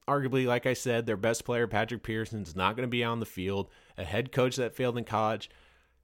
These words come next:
I mean, Arizona's gonna be a fascinating watch this year. They're gonna be either a fun offense to watch or a train wreck, but it will still be at least fun football to watch. But unfortunately, they will not have a good team. So that's my picks.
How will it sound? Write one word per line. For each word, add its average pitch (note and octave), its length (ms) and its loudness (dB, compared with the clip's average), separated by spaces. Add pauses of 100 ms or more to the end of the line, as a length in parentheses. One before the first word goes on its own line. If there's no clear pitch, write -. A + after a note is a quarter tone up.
(120)
I C#3+ 120 0
mean, E3+ 160 2
Arizona's F#3+ 440 4
gonna C#3 120 2
be A2 100 2
a F#2+ 40 2
fascinating B2 760 2
watch G2 440 4
this - 280 -8
year. C2 320 -6
They're C3+ 120 0
gonna D#3+ 140 4
be D3 120 0
either B2 160 2
a G2+ 40 4
fun D3+ 300 2
offense D3 460 2
to B2 100 -4
watch A#2+ 400 6
or F#2 120 0
a D#2+ 60 -4
train B2+ 420 0
wreck, B2+ 240 0
but G2+ 140 4
it E2+ 60 0
will - 60 -4
still B2+ 300 0
be A2+ 160 2
at F#2 140 0
least A#2+ 380 -4
fun A#2+ 340 0
football G#2+ 480 2
to - 160 -12
watch. A2+ 640 2 (480)
But G2+ 120 -2
unfortunately, G2+ 1040 2
they G#2+ 220 2
will G2+ 140 0
not F#2+ 180 4
have F#2 180 -2
a F2 60 -4
good E2+ 280 -2
team. D#2 300 -8 (680)
So - 120 -4
that's E3+ 320 6
my D#3+ 160 4
picks. F#3 680 2